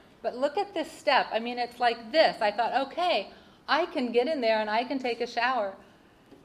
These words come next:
I could not do that little step.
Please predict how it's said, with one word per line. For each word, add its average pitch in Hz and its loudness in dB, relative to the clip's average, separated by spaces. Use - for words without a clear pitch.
I 247 4
could 269 2
not 226 -4
do 226 -6
that 202 -2
little 196 -4
step. 185 -4